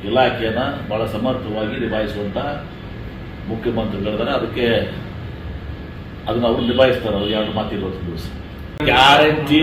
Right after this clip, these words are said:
ಮುಂದುವರಿತದೆ, ಗ್ಯಾರಂಟಿ ರೇಟ್ ಸಂಬಂಧ ಇಲ್ಲ. ನಾವು ಅಭಿವೃದ್ಧಿನೂ ಮಾಡ್ತೀವಿ, ಗ್ಯಾರಂಟಿ ಯೋಜನೆನೂ ಮುಂದುವರಿಸ್ತೀವಿ.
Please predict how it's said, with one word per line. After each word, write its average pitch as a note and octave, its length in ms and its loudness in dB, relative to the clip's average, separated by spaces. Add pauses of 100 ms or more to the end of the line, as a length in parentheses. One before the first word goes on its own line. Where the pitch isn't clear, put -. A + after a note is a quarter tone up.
(140)
ಮುಂದುವರಿತದೆ, B2+ 720 4 (200)
ಗ್ಯಾರಂಟಿ A#2+ 420 4 (120)
ರೇಟ್ A#2 1040 0 (120)
ಸಂಬಂಧ G2+ 300 -2 (160)
ಇಲ್ಲ. F#2+ 120 0 (4000)
ನಾವು B2 180 4 (360)
ಅಭಿವೃದ್ಧಿನೂ C#3 460 2 (100)
ಮಾಡ್ತೀವಿ, C#3+ 400 2 (160)
ಗ್ಯಾರಂಟಿ C3 340 4
ಯೋಜನೆನೂ C3+ 360 0
ಮುಂದುವರಿಸ್ತೀವಿ. B2 540 -2